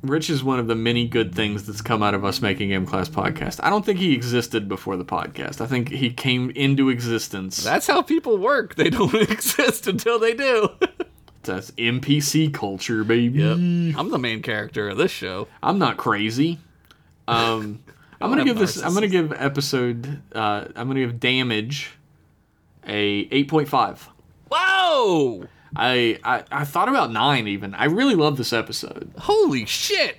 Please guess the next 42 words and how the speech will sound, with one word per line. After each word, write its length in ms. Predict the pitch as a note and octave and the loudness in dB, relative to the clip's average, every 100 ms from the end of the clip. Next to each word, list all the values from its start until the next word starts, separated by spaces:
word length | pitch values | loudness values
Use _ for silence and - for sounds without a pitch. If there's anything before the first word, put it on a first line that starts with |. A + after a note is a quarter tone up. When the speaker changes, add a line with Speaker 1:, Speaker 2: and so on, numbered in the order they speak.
| - | -2
Speaker 1:
I, 80 | B3+ | 2
Speaker 2:
Yeah, 380 | F3+ B2 A#2 | 2 2 0
Speaker 1:
I 40 | - | 0
feel, 180 | F3 F3+ | 0 0
Speaker 2:
okay. 100 | - | 2
Speaker 1:
I 80 | D3 | 2
don't 200 | A3 A#3 | 2 0
feel 120 | C#4 | 0
like 140 | A#3 | 2
the 80 | G#3+ | 2
episode 400 | G3+ F#3 F3+ D3+ | 0 0 0 0
drags, 460 | B2+ C#3+ D#3 G2+ G2+ | 2 2 2 -2 -6
actually. 480 | G2 - - - - | -8 -10 -10 -10 -8
I 60 | |
think 240 | B2 D3+ D3 | -2 0 6
it's, 400 | C3+ C3+ D3 A2+ | 4 6 2 2
Speaker 2:
Mm. 60 | |
Speaker 1:
um, 580 | B2 A#2 G#2+ G#2 G2+ G2 | 2 2 2 2 -4 -4
it's 180 | A#2+ - | -6 -4
very 520 | B2 A#2 A#2+ C#3 B2+ | -2 2 2 4 2
well 320 | A#2 A#2 A#2 A2+ | 2 2 4 4
paced 340 | B2+ A#2 - | 2 2 0
for 140 | - | -6
what 160 | G#2+ G#2 | -4 -2
it 100 | G2+ | 2
is. 300 | B2+ A#2+ G#2 | 4 4 0
It's 100 | A2 | -6
sort 200 | - B2 | -4 0
of 60 | A2+ | 2
like 160 | G#2+ | 0
a 40 | G2+ | -2
slow, 600 | - B2 A2+ G#2+ G#2+ D#2 | -6 0 2 4 2 0
slower 400 | - C3+ B2 A2 | 0 2 4 0
burn 580 | - A2+ A#2 A2+ G#2+ G2+ | 0 0 0 -2 -4 -8
towards 560 | - G#2+ G#2 F#2+ - | -6 -4 -2 -6 -10
Archer 400 | - G#2+ A#2+ B2 | -8 -8 -4 -4
Speaker 2:
Yeah. 180 | G#2+ G2 | -4 -2
Speaker 1:
having 420 | A2 A2 A2 G2+ | -2 0 -4 -6
to 100 | - | -6
make 240 | G#2+ G2+ - | -2 -4 -4
this 160 | G2 | -8
decision. 680 | - G2 - F#2+ - - | -8 -8 -4 -4 -4 -10